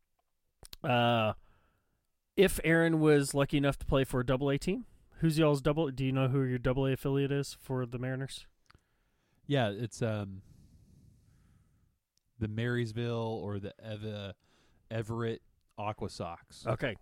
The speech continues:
Speaker 1: he's playing for the Aqua Sox. If it's me, I'm playing for the Frisco Rough Riders up there in Dallas. Uh, I'm making six hundred dollars a week.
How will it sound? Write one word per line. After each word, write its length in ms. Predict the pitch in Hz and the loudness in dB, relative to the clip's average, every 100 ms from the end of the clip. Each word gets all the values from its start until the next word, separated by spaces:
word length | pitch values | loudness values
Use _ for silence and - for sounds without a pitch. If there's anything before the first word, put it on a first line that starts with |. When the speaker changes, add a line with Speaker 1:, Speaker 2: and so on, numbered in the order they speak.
| - | -14
Speaker 1:
he's 100 | - | 0
playing 240 | 170 170 | 2 4
for 100 | 170 | 2
the 80 | 160 | 2
Aqua 220 | 139 - | 2 0
Sox. 360 | - 139 135 127 | -2 0 0 -4
If 100 | 120 | -6
it's 160 | - | -6
me, 160 | 139 135 | -2 0
I'm 120 | 123 | 0
playing 240 | - 127 | 0 -2
for 140 | 117 117 | -4 -8
the 60 | |
Frisco 380 | 113 131 - 127 | -8 -6 -6 -4
Rough 320 | 110 123 - | -2 -2 -2
Riders 320 | 135 123 123 123 | 0 0 0 -2
up 120 | 120 | -4
there 160 | - 123 | -4 -4
in 80 | 110 | -2
Dallas. 400 | 135 143 143 - - - - - - - | 0 2 0 -4 -16 -20 -20 -20 -18 -2
Uh, 280 | 147 135 139 | 4 4 4
I'm 140 | 139 | 2
making 280 | 135 - 139 | 0 -2 -6
six 280 | - - - | -6 -6 -6
hundred 220 | 123 117 | -6 -2
dollars 300 | 110 110 113 | -2 -2 -2
a 40 | |
week. 240 | 113 131 | -4 -4